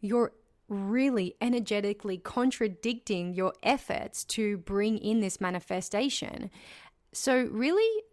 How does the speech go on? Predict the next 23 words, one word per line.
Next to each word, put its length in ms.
have 500
a 420
think 360
about 460
how 300
you 260
can 280
change 480
your 180
energy 600
towards 840
your 140
money 320
manifesting, 960
and 140
how 220
can 200
you 80
cultivate 960
more 280
joy, 580
more 280
love, 480